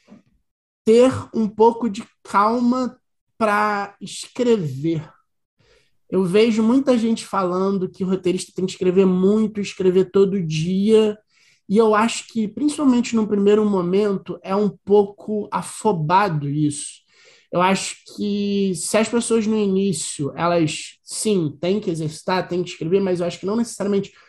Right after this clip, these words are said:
todo dia, não sei quantas páginas, é, assiste um pouco, escreve um pouco e testa um pouco, se conseguir, sabe? Eu acabei de falar sobre isso, de não, não, não acelerar o network,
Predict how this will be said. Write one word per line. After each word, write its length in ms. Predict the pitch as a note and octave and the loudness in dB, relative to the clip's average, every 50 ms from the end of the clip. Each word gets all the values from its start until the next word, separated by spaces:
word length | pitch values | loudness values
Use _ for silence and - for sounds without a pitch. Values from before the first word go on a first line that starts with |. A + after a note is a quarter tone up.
| _ _ _ _ _ | _ _ _ _ _
todo 280 | - G3+ G#3 G#3+ F3+ F#3+ | 2 2 4 4 2 0
dia, 720 | D3 D3+ D#3 D#3+ E3 G3 G#3+ A3 A3 G3+ F3+ E3 E3 D#3 | -4 -4 -6 -4 -2 0 2 2 4 4 4 2 2 0
não 120 | D#3 E3 E3 | 0 -2 -2
sei 200 | - - G3 F#3 | -2 0 -2 -2
quantas 380 | F#3 F#3 F#3 F#3 E3+ E3 D#3+ | -2 -2 -4 -4 -4 -4 -6
páginas, 540 | - - - F3+ F#3 F#3 F3 F3+ E3 D3+ D3+ - _ _ _ _ _ - | -4 -2 0 0 2 2 0 -2 -2 -4 -6 -12 _ _ _ _ _ -4
é, 680 | - F#3 F#3+ F#3+ F#3+ F#3+ F#3 F#3 F#3 F3+ F3 - D3+ D#3 _ _ _ _ - | -2 0 2 2 2 2 0 -2 -2 -4 -6 -8 -10 -12 _ _ _ _ -4
assiste 520 | - F#3+ G3+ G3 - - B3 A#3+ - - | -2 0 0 0 0 -2 -2 -2 -2 -2
um 80 | B3 A#3 | -2 -2
pouco, 280 | - A3 A3+ A3 A3+ A3+ | 0 0 -2 -2 -2 -4
escreve 360 | G#3 - - G#3+ G#3 G#3 G#3 | -8 -6 -4 -2 -2 0 0
um 60 | G#3 G3 | -2 0
pouco 260 | G3+ G#3 G#3 G#3 G#3+ | 0 0 0 0 -2
e 40 | G3+ | -8
testa 500 | - _ - G#3 G#3+ G#3 G3 - - - | -8 _ -2 0 0 0 0 -4 -6 -6
um 80 | D#3+ D#3 | -6 -6
pouco, 480 | D#3 - F3+ F#3+ F#3 F3 D3+ - D3 B2+ | -2 0 2 2 2 2 0 -4 -10 -12
se 220 | - - - - | -12 -12 -14 -10
conseguir, 640 | - F#3+ G#3 G3+ - - F#3+ D#3+ D#3+ G3 A3+ A3 F3 | -6 -4 -4 -4 -4 -6 -8 -6 -2 0 0 0 0
sabe? 420 | - - - F3+ F3+ D#3 D3 D3 D3 - | 0 -2 -2 -2 -2 0 -2 -4 -4 -6
Eu 300 | D3+ D3+ - E3 E3 D#3 | -8 -6 -6 -6 -6 -6
acabei 300 | D3+ - E3+ E3+ G#3 B3 | -6 -8 -4 -2 -2 -2
de 100 | - - | -2 -4
falar 460 | - G3+ F#3 F3+ F3+ F3+ E3 D#3 - _ _ _ _ | -4 -2 0 0 0 0 -2 -4 -8 _ _ _ _
sobre 380 | _ - - E3+ E3 E3 F3+ F#3 | _ -8 -6 -4 -2 0 2 2
isso, 200 | F3+ D#3 - D3+ | 2 0 -2 -6
de 240 | D3+ D3+ D#3+ E3 D#3+ | -4 -4 -4 -4 -4
não, 380 | D#3 D#3+ D#3+ E3 E3 F3 E3+ D#3 D3+ | -6 -6 -4 -4 -4 -4 -4 -4 -4
não, 260 | E3 D#3+ F3 D#3+ D#3 | -4 -2 -2 -4 -4
não 340 | - D#3 D#3 E3+ F3 F3+ F3 | -4 -2 -2 -2 -2 -2 -2
acelerar 720 | D#3 C3 G2+ C3 D3+ - - F#3 F3+ F3 E3+ E3+ F3+ F3+ | -4 -4 -6 -8 -8 -6 -4 -2 0 0 0 2 0 0
o 40 | F#3+ | 0
network, 560 | F#3 F3+ E3+ F3 - - F3+ F#3 F#3+ D#3+ D#3 | 0 -2 -4 -6 -2 2 4 4 4 2 -2